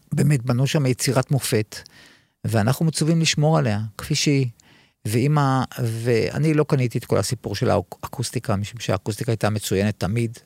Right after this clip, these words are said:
ונשארה טובה. ונכון, היום כל, אה, אייפון...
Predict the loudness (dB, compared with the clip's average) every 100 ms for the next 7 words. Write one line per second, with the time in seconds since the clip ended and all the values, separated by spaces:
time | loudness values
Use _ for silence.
0 | _ -6 -2 2 2 0 -2 -2 -2 -4
1 | -10 _ _ -20 -20 -20 _ -8 -2 0
2 | 0 -2 -4 -10 _ _ -2 0 0 -2
3 | -2 0 2 2 2 2 2 -2 0 -4
4 | -4